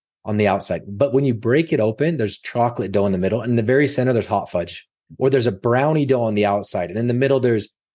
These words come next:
uh, chocolate chip dough. And in the very center, there's caramel. Like, who's making those cookies, right? 'Cause a cookie's a cookie at the end of the day, but we did wanna differentiate it just a little bit. So that's kind of the model that we've developed. And it fit into the simplistic design, which is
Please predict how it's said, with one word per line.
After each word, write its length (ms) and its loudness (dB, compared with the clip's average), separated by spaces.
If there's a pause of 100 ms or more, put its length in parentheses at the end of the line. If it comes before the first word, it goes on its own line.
(120)
uh, 520 2 (520)
chocolate 360 0
chip 220 -2
dough. 120 2
And 80 0
in 60 -2
the 40 -2
very 300 2
center, 320 -2
there's 220 -4
caramel. 560 -4
Like, 160 -2
who's 200 0
making 340 0
those 160 -2
cookies, 360 -2
right? 200 2 (260)
'Cause 120 0
a 60 2
cookie's 360 0
a 60 2
cookie 360 0
at 80 0
the 80 2
end 80 2
of 20 2
the 60 2
day, 140 2
but 120 -2
we 160 -2
did 140 0
wanna 200 -2
differentiate 680 -2
it 120 -2 (340)
just 180 -2
a 40 0
little 280 -4
bit. 140 -14 (200)
So 140 -4
that's 180 2
kind 160 0
of 40 0
the 60 0
model 300 4
that 140 0
we've 160 0
developed. 560 0 (180)
And 140 -4
it 100 -8
fit 320 0
into 640 0
the 400 0 (180)
simplistic 600 -2
design, 580 0
which 220 0
is 160 -2